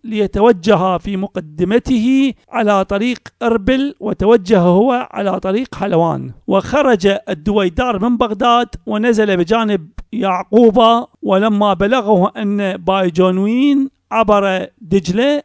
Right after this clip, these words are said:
ونزل بالجانب الغربي ظن أن هولاكو قد نزل هناك، فرحل عن يعقوبة ونزل بحيال باي جو، ولقي يزك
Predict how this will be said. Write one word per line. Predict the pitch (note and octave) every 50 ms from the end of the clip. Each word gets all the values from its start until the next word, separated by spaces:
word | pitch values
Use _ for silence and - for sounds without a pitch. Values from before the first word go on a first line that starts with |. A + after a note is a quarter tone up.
| _ _
ونزل | G3+ F#3 F#3 G3+ A3 F#3+ G3+ G3+ G3 F3+
بالجانب | F#3 D#3 D#3+ F#3 F#3 F3+ F3 F3+
الغربي | F3 E3 G3 G3+ G3 F#3 B3 C#4 C#4+
ظن | B3+ A3+ B3 A3+ G#3 G#3
أن | G3 F#3+ F#3 F#3+
هولاكو | F3+ D3+ E3+ G#3+ A3+ A#3+ A#3 B3 B3
قد | - G#3 F3+ D#3+
نزل | F#3+ G#3 G#3+ B3 B3+ A#3+
هناك، | E3+ E3+ G3 G3 F#3+ D#3+ C#3+ - - A2+ -
فرحل | _ F#3 F#3 F#3 F#3 F#3 G3 G#3 A3+ B3 - G3+ G#3 G#3+ G#3
عن | G3 F#3 F#3 G3 G3 G3 E3 D#3+ - - _ _ -
يعقوبة | F3+ F#3 F#3 F3 E3 E3 - - G3+ G#3 A#3+ A3 F#3+ - A#3 A#3+ A#3+ B3+ - -
ونزل | - - F3+ G3 A3+ A3+ F#3 G#3 G3 F#3 F3 E3+ D3+ C3+ - _ -
بحيال | D3+ D3+ F#3+ G3+ G3+ G3 F#3+ - _ _ - - G#3 G#3 G3+ G3 G#3+ A#3 B3 B3 B3 B3+ C4 -
باي | F#3 D3+ C#3+ F3+ F#3+ A3 A3+ A3 F#3+
جو، | D#3+ C#3+ D3 G3+ G3+ F#3+ E3 D3 B2 - _ _ _
ولقي | F3+ F3+ G3+ A#3+ B3 - - A3
يزك | G#3 F#3+ F3 F#3 G#3+ G#3 F#3 A3+ -